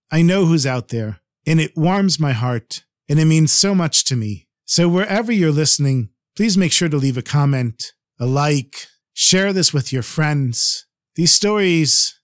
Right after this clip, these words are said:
you know, they're stories that heal the heart and warm the soul. And I wish the whole world could hear them. And you, my friends, can help that happen.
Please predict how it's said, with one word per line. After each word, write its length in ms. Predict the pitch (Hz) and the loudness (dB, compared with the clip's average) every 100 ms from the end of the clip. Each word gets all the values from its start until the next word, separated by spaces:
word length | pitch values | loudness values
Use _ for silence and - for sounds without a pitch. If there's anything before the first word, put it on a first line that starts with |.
| _ - | _ -2
you 100 | 156 | 0
know, 380 | 170 180 156 131 | 2 0 -4 -6
they're 180 | 131 139 | -2 0
stories 960 | - 175 180 180 160 147 131 - - _ _ - | 0 0 0 0 0 0 0 -2 -4 _ _ -4
that 260 | 143 107 | -2 0
heal 320 | 185 214 208 196 | 2 2 2 0
the 160 | 175 | 0
heart 600 | 143 170 175 - - - - _ _ 127 | 0 0 -2 -4 -6 -6 -10 _ _ -2
and 180 | 131 | 0
warm 280 | 139 156 156 | 0 0 0
the 100 | 139 | 2
soul. 500 | - 156 156 156 127 _ _ 139 | 2 2 0 -2 -8 _ _ -2
And 140 | 143 | 0
I 40 | |
wish 220 | 160 185 - | 2 2 2
the 120 | 165 | 2
whole 260 | 165 185 | 2 2
world 340 | 175 180 175 131 | 2 0 -2 -2
could 140 | 170 | -4
hear 240 | 131 147 131 | 0 0 0
them. 280 | 113 92 - _ - | -4 -6 -14 _ -4
And 140 | 123 | 2
you, 140 | 156 175 | 4 4
my 180 | 160 | 2
friends, 420 | 131 135 127 117 - | 0 -2 -2 -2 -4
can 200 | 123 92 | -6 -4
help 260 | 135 131 | -4 -4
that 160 | 123 95 | -4 -4
happen. 440 | 110 101 95 85 | -6 -12 -16 -18